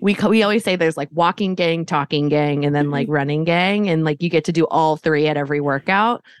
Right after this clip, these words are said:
Speaker 1: So we do things very differently, but it's hard to
Speaker 2: Mm-hmm.
Speaker 1: explain to people because we all have these, like,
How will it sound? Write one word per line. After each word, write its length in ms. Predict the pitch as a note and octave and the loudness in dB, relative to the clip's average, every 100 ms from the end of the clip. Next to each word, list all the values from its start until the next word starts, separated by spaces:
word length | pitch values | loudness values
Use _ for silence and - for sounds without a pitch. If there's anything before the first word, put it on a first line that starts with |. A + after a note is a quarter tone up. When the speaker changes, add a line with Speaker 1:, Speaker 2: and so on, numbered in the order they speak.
| - | -6
Speaker 1:
So 120 | C4+ | 0
we 140 | D4+ | 2
do 160 | C4+ F4 | 2 0
things 300 | A4+ G4+ A3+ | 0 0 0
very 680 | F#3 E3+ F#3+ G3 G#3 G#3+ G3+ | -2 -2 0 2 2 2 0
differently, 440 | F3 G3+ F#3+ D#3+ | -2 -4 -6 -6
but 100 | F3+ | -6
it's 100 | F3+ | -6
hard 260 | - A3 A#3 | -2 0 2
to 40 | |
Speaker 2:
Mm-hmm. 60 | A3 | 2
Speaker 1:
explain 320 | D#3 D#3 C4+ | 2 0 2
to 80 | C#4+ | 0
people 260 | G#3+ G3+ | -2 -2
because 320 | F3+ F3 F#3 E3+ | -4 -4 -4 -4
we 80 | |
all 200 | - F#3 | -2 0
have 200 | G3 F3+ | 0 -2
these, 180 | F3+ F3+ | -2 -2
like, 140 | D3 | -4